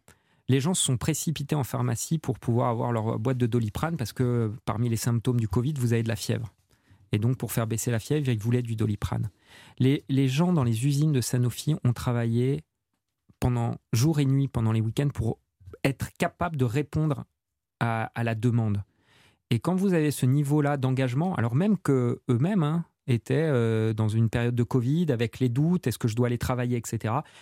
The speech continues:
il y a eu une présence des collaborateurs de Sanofi dans les usines qui a été exceptionnelle. Ils ont augmenté les cadences, ils ont augmenté les volumes, ils ont livré les Doliprane dans les pharmacies, ils ont livré des antibiotiques aux, aux hôpitaux,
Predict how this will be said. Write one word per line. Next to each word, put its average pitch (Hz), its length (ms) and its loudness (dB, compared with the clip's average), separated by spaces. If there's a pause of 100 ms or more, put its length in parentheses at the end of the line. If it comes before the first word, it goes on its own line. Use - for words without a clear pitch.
(240)
il 131 80 2
y 131 40 4
a - 20 4
eu 139 60 4
une 151 160 2
présence 165 880 -2 (220)
des 117 100 2
collaborateurs 143 640 -2
de 120 80 -2
Sanofi 123 420 -2
dans 117 80 2
les 107 240 0
usines 127 380 2 (420)
qui - 80 0
a 120 40 2
été - 280 -6
exceptionnelle. 131 800 -2 (300)
Ils 123 160 2
ont 143 160 0
augmenté 175 420 0
les 147 100 0
cadences, 135 460 -2 (100)
ils 120 160 2
ont 120 140 0
augmenté 156 400 0
les 143 80 4
volumes, 131 420 2
ils 113 180 2
ont 113 40 6
livré 156 300 2
les 165 100 2
Doliprane 139 460 0
dans 135 80 0
les 123 100 0
pharmacies, 120 520 -2 (240)
ils 131 140 2
ont 147 60 4
livré 143 280 0
des 139 140 0
antibiotiques 135 760 0
aux, 120 500 0
aux 113 180 0
hôpitaux, 135 400 -2